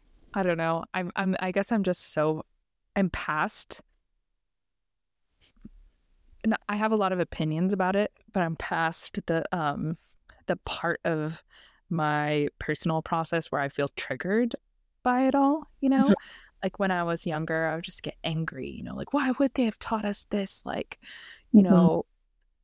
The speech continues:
Speaker 1: obviously <laughs> untrue stuff?" And, you know, "Why does anyone believe that?" Like, it was just this anger, anger trigger processing where anytime I encountered any, um, anyone teaching the Bible, anyone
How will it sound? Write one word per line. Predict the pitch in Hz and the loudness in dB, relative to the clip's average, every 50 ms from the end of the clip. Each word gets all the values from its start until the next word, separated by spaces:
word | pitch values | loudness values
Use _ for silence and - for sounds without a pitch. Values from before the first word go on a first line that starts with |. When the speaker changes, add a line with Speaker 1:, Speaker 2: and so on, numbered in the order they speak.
| _ _ _ - | _ _ _ -2
Speaker 1:
obviously | 302 285 330 320 330 330 349 - - - 277 220 - | 0 0 2 2 2 2 2 0 0 -2 -2 -2 -2
<laughs> | - | -2
untrue | 294 262 285 277 330 - - - - 403 - - - 415 415 | 0 0 2 2 0 -2 -4 -4 -4 -6 -4 -2 -2 -2 -2
stuff?" | - - - - - - - 262 - - - 302 - - | -2 -8 -10 -10 -6 -2 -2 -2 0 0 -4 -4 -2 0
And, | 254 233 214 214 214 233 - - - - - - 277 254 | 0 0 2 2 0 -2 -4 -8 -10 -8 -6 -6 -4 -2
you | - 226 | 0 2
know, | 214 208 208 202 | 2 4 4 4
"Why | 208 220 226 269 320 339 | 2 2 2 2 2 4
does | 330 330 311 - | 4 2 2 2
anyone | 294 311 294 285 277 | 2 2 2 2 0
believe | 269 - 262 254 254 247 | 2 2 2 2 2 0
that?" | - - | 0 -2
Like, | 226 208 - | -2 0 0
it | |
was | 208 196 - | 0 0 0
just | - 196 - - | -2 -4 -4 -4
this | 190 - - - | -6 -6 -6 -6
anger, | - 165 165 160 160 156 - | -4 -4 -2 -2 -2 -2 -2
anger | - 147 151 147 151 143 139 131 | -2 -4 -4 -4 -2 -2 -2 -2
trigger | - - - 165 151 - 143 143 139 | -4 -4 -4 -4 -4 -2 -2 -2 -2
processing | - - - 165 156 160 - - 190 185 - - 220 202 202 202 185 | -4 -4 -4 -4 -4 -2 -2 -2 -2 -2 0 0 0 2 2 2 2
where | 165 139 143 143 - - | 0 -2 -2 -4 -4 -4
anytime | 170 160 151 151 - - 151 151 147 | -4 -4 -4 -6 -6 -6 -6 -6 -6
I | 139 139 143 143 135 - _ _ _ _ - | -6 -6 -6 -6 -8 -10 _ _ _ _ -4
encountered | - 180 180 - - 147 143 139 147 151 | -4 -4 -2 -2 -4 -6 -4 -2 -2 -2
any, | 143 135 135 139 131 131 135 - - - - - - _ _ _ _ _ - | -2 -4 -4 -4 -4 -4 -4 -6 -8 -14 -20 -20 -20 _ _ _ _ _ -4
um, | 165 156 143 135 131 123 120 127 104 147 - _ _ - - | -2 0 0 0 0 0 0 0 0 -2 -4 _ _ -10 -6
anyone | - 160 147 139 135 131 139 - | -4 -4 -2 -2 -2 -4 -4 -2
teaching | - - 285 - 240 226 | 0 0 2 2 4 2
the | 214 208 | 2 2
Bible, | 202 190 185 180 175 165 | 0 0 0 2 2 0
anyone | 143 139 139 143 147 147 143 139 131 139 151 | 0 -2 -4 -4 -2 0 0 0 0 -2 -4